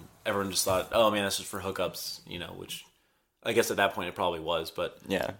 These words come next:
Speaker 2: maybe it still is. We really have no way of knowing.
Speaker 1: Yeah, no, <laughs>
Speaker 2: <laughs>
Speaker 1: no way of knowing. Yeah, so I, we, we had the idea that we should really just, just sort of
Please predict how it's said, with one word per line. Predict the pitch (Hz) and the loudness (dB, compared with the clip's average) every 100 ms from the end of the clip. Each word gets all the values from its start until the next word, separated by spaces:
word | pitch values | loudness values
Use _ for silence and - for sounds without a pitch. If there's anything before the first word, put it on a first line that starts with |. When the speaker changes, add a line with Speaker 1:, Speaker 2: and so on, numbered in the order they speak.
| - | 2
Speaker 2:
maybe | 107 110 113 | 8 10 10
it | |
still | - 120 | 6 8
is. | 120 82 | 8 8
We | 82 87 | 2 0
really | 98 98 95 | 6 8 8
have | 98 101 | 6 8
no | 117 | 10
way | 113 107 | 10 10
of | |
knowing. | 104 101 95 92 | 8 6 6 4
Speaker 1:
Yeah, | 101 87 87 | 0 -2 4
no, | 139 127 165 202 - 165 - | 4 8 12 12 12 8 6
<laughs> | 120 | 6
Speaker 2:
<laughs> | |
Speaker 1:
no | 117 117 | 6 8
way | 104 | 6
of | 92 | 2
knowing. | 85 82 - _ | -2 -8 -14 _
Yeah, | 135 156 | 8 10
so | 127 139 | 10 8
I, | 113 135 143 131 117 - - | 8 10 8 4 -2 -14 -8
we, | 127 143 | 0 0
we | 135 135 131 123 120 - | 2 0 0 -4 -8 -2
had | 120 127 | 2 6
the | 127 | 6
idea | 107 123 123 | 6 6 6
that | 98 | 4
we | 107 113 | 0 -2
should | 127 | -4
really | 110 113 107 | 0 2 4
just, | 101 101 _ _ - | 0 -6 _ _ -12
just | 104 | -6
sort | - 113 | 0 0
of | 95 | 0